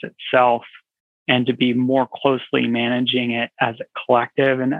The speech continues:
it's just, that's always the hardest challenge for all of us, is, like, how do we take this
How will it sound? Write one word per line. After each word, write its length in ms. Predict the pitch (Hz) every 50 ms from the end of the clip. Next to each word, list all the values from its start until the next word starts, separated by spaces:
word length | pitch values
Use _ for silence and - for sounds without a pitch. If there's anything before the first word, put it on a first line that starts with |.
| 175 180
it's 120 | 156 -
just, 180 | - 196 175 - -
that's 280 | 190 180 160 160 - 190
always 240 | 196 196 208 208 185 -
the 80 | 208
hardest 340 | 175 - 208 202 196 185 - _ _ _ _ _ - 135 - _ _ -
challenge 360 | - 160 160 185 202 185 - -
for 100 | - 143
all 200 | 127 143 196 202
of 100 | 165 147
us, 180 | 170 180 - - - _ _
is, 120 | - 131 123
like, 180 | 135 127 123 - _ - - - - - _ _ _ _
how 180 | - 139 147 175
do 100 | 190 185
we 120 | 185 180
take 260 | - - 160 156 -
this 140 | - 143 -